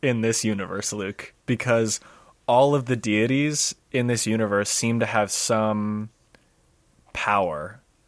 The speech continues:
on the, like, plane that everybody is on. They seem to be able to influence events, and they give people power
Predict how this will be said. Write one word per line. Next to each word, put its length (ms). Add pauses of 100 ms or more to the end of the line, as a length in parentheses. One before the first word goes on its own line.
(100)
on 640 (800)
the, 500
like, 260
plane 440
that 100
everybody 480
is 400 (560)
on. 380
They 100
seem 240
to 60
be 140
able 220
to 120
influence 680 (100)
events, 460
and 240
they 160
give 260
people 280
power 600